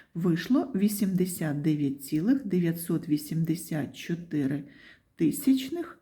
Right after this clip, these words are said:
метрів периметр ділянки. А тепер знайдемо вартість паркану.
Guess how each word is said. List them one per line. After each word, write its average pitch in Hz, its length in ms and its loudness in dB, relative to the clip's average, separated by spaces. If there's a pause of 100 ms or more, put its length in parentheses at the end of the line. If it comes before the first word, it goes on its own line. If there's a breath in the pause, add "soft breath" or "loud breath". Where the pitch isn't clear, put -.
(140)
метрів 165 720 0 (1120)
периметр 165 1400 0 (3000 soft breath)
ділянки. 185 880 2 (2750 loud breath)
А 233 120 0
тепер 294 520 -2 (120)
знайдемо 185 1000 0
вартість 262 720 -2
паркану. 147 680 -8